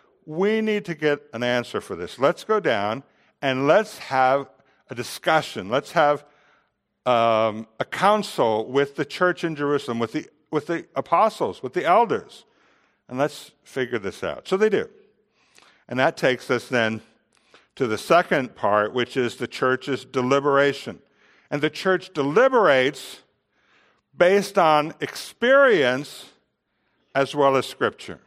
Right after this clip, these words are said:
Not necessarily just one or the other, but both. Let's see how that plays out again, looking at the passage. Um, they gathered in verse six to consider this matter. And there's,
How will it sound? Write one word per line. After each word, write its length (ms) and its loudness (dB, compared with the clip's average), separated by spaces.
Not 320 2
necessarily 760 2
just 300 0
one 440 2
or 180 -2
the 140 2
other, 320 4
but 340 -2
both. 400 2
Let's 160 2
see 140 -6
how 120 2
that 220 2
plays 260 0
out 180 4
again, 460 2
looking 360 0
at 320 2
the 80 -4
passage. 680 0
Um, 240 4
they 140 2
gathered 500 4
in 120 0
verse 300 2
six 760 0
to 100 -2
consider 600 0
this 200 -2
matter. 520 2
And 180 0
there's, 280 2